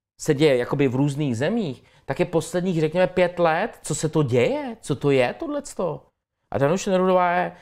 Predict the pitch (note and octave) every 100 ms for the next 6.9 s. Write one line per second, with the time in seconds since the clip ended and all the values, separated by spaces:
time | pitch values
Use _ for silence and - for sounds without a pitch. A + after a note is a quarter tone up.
0 | - _ - D#3+ C3 C#3 G#2 D#3+ C#3+ E3
1 | E3+ D#3+ F3 F3+ - F#3 F3 D#3+ C#3+ C#3
2 | C#3+ E3+ E3+ F3 - G3+ G3 F3 E3 E3
3 | D#3+ D#3 D#3 C#3+ C#3 D#3 D#3 D#3+ D3+ D3+
4 | - C#3 B2 C#3 C3+ C3+ - C#3+ C3+ B2
5 | C#3+ C#3 B2+ B2 C3 - C#3 - A#2 B2
6 | B2 A#2+ A2+ A2+ G#2 A2 G2+ -